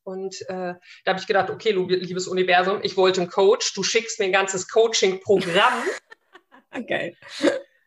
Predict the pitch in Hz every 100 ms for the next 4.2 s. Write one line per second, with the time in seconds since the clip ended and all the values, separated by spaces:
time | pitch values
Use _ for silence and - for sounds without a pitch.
0 | _ _ _ _ _ _ _ 202 220 -
1 | 262 262 254 220 190 196 214 302 277 214
2 | 202 - 202 240 233 214 208 - 190 185
3 | 180 - 180 180 175 175 208 208 240 -
4 | 143